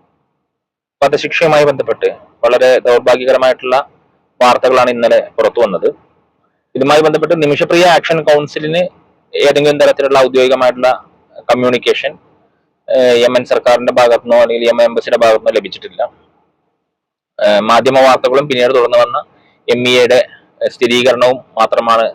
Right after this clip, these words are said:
നമ്മളെ സംബന്ധിച്ച് നമ്മുടെ മുമ്പിലുള്ളത്. ഏതായാലും ഇതുമായി ബന്ധപ്പെട്ടുകൊണ്ട് സാധ്യമായ എല്ലാ മാർഗങ്ങളും ഇനിയും, ഏഹ്, ഈ കൊല്ലപ്പെട്ട, ഏഹ്,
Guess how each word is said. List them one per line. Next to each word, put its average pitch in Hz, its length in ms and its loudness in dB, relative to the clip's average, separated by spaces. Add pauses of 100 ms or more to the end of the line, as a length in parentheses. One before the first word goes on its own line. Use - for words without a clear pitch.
(140)
നമ്മളെ 110 200 -2
സംബന്ധിച്ച് 113 300 -4
നമ്മുടെ 110 200 0
മുമ്പിലുള്ളത്. 101 460 -4 (800)
ഏതായാലും 120 340 2
ഇതുമായി 139 280 2
ബന്ധപ്പെട്ടുകൊണ്ട് 143 580 0 (300)
സാധ്യമായ 151 540 2 (680)
എല്ലാ 139 440 2 (120)
മാർഗങ്ങളും 123 460 0 (640)
ഇനിയും, 151 440 0 (360)
ഏഹ്, 131 180 2
ഈ 135 200 0
കൊല്ലപ്പെട്ട, 131 680 -2 (720)
ഏഹ്, 113 200 0